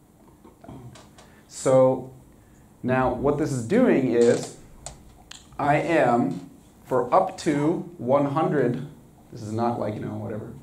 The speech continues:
up to one hundred times, I'm going through this loop. And the first thing I do is I compute a gradient, which gives me three numbers, which is a direction that it's pointing.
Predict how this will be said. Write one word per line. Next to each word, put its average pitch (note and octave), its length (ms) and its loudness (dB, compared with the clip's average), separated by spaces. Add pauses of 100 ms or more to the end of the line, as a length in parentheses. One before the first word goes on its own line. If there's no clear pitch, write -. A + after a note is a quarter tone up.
up D3 200 -2
to C3+ 120 -4
one C3 300 0
hundred E3+ 380 0
times, A#2 520 -2
I'm A#2+ 160 -6
going C3 240 0
through C#3 200 2
this C3+ 180 2
loop. B2+ 300 -4 (1200)
And C#3 100 -2
the C3+ 100 0
first G3+ 260 4
thing F#3+ 160 2
I D3 120 2
do D#3 300 2
is A#3 160 -2
I B2 60 0
compute C3 320 -4
a G3 40 4
gradient, A#2 560 2 (840)
which B2+ 200 -6
gives C#3 180 -2
me C3+ 120 0
three E3 280 -2
numbers, A#2 560 0
which A2+ 120 -8
is A2 80 -8
a A2 60 -4
direction C3 480 0
that A2+ 100 -2
it's G#2 140 -6
pointing. G2 420 -10